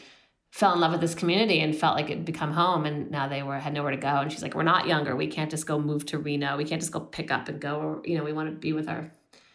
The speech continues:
family." Um, but then they lucked out, and they, you know, she just said she pounded at every door and, um,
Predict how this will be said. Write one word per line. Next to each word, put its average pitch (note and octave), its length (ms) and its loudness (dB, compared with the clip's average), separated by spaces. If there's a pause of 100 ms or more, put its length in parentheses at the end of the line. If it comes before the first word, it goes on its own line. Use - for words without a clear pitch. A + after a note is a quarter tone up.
(420)
family." E3 840 2
Um, D3 560 0
but G3 140 0
then A3+ 180 4
they A#3+ 140 4
lucked A3+ 260 4
out, A3+ 220 6
and E3 140 2
they, D#3+ 160 4
you D#3 140 0
know, C#3 300 2
she - 200 -4
just D#3 180 -4
said D#3+ 160 0
she - 120 -6
pounded E3 340 0
at D3+ 80 -2
every D#3+ 200 0
door E3 380 2
and, D#3 260 -2 (640)
um, D#3 440 2